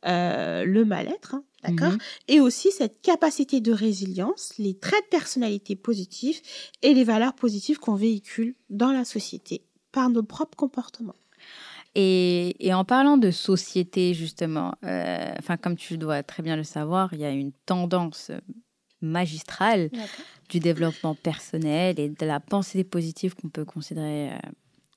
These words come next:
Speaker 2: mal considérée comme étant de la psychologie positive parce que tu viens de nous l'expliquer. Et moi, j'aimerais vraiment connaître ton avis dessus parce que, voilà, moi, je vois qu'il y a de plus en plus de personnes qui y sont sensibles et il y a aussi, il y a plus de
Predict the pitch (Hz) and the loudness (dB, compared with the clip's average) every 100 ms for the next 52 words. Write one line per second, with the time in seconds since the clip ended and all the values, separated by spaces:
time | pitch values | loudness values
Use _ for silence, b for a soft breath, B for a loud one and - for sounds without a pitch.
0 | _ - 175 190 185 160 - 180 165 165 | _ -2 4 6 6 4 -4 -8 -8 -4
1 | 165 165 156 151 147 160 147 143 _ _ | -4 -4 -4 -6 -4 -6 -6 -8 _ _
2 | - - 175 170 156 170 165 156 - 170 | -18 -10 -4 -2 -2 -4 -6 -6 -6 -8
3 | 156 - - 160 160 151 - 175 220 269 | -8 -14 -8 -6 -4 -4 -8 -6 -2 -2
4 | - B B B 180 233 285 208 180 180 | -4 B B B 0 2 4 2 2 2
5 | 233 285 214 208 214 - 180 170 175 165 | 2 2 2 2 0 0 0 0 -2 -2
6 | 160 - - 202 - 180 165 160 - - | -4 -4 -2 -4 -2 0 2 0 -2 -10
7 | _ - 196 190 160 170 220 233 196 170 | _ 0 2 4 4 2 4 4 4 2
8 | 170 175 180 - 156 - 240 247 240 - | -2 0 -2 -2 -6 -2 0 2 2 -2
9 | - 208 190 185 175 196 180 - 165 - | -8 -2 -2 -2 -2 -2 -4 -4 -8 -6
10 | 175 156 - 151 - - 320 180 - B | -4 -4 -6 -8 -6 -2 2 2 0 B
11 | B B B 196 180 175 - 214 180 208 | B B B 4 6 4 2 2 2 -2
12 | - 185 | -2 -2